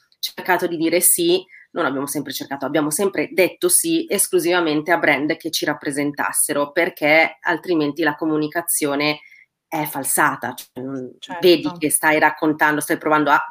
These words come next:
Speaker 1: vendere qualcosa che non ti appartiene e lì sì
Speaker 2: Sì.
Speaker 1: che l'utente si arrabbia. Perché
Speaker 2: Qui vedo,
Speaker 1: capisce. Mm.
Speaker 2: vedo che le vostre parole chiave sono ironia, realtà e passione.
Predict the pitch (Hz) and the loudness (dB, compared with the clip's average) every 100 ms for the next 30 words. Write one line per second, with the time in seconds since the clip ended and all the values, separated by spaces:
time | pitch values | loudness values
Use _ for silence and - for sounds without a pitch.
0 | 151 170 156 156 147 151 143 156 151 - | 2 4 4 2 0 -2 -2 -2 -4 -4
1 | 147 143 139 139 - 147 - 139 131 135 | -4 -4 -4 -8 -6 -10 -8 -6 -4 -6
2 | - - _ 202 185 175 175 175 156 156 | -8 -20 _ -2 0 0 0 0 -2 -2
3 | 143 147 131 131 131 135 127 107 - - | -2 -4 -8 -8 -8 -8 -6 -6 -6 -8
4 | 131 - _ _ _ _ _ - - - | -8 -10 _ _ _ _ _ -20 -20 -20
5 | - - 220 311 220 214 202 226 220 - | -12 -6 0 0 2 0 2 4 2 0
6 | - - - _ _ 175 143 - 175 202 | -10 -18 -20 _ _ -18 -16 -14 -4 2
7 | 226 233 240 220 214 247 254 302 269 240 | 4 4 4 4 4 4 2 4 6 6
8 | 240 240 233 240 285 311 320 - 220 208 | 4 4 4 6 6 4 4 0 0 0
9 | 208 - 233 247 254 285 320 349 359 - | -2 -2 0 2 4 4 4 0 -4 -8
10 | 190 208 220 220 - 247 277 320 - _ | -4 2 2 0 0 2 4 2 -4 _
11 | - 214 214 202 - - 180 165 170 175 | -8 -4 -2 -2 -4 -4 -2 -2 -2 -4
12 | 175 | -6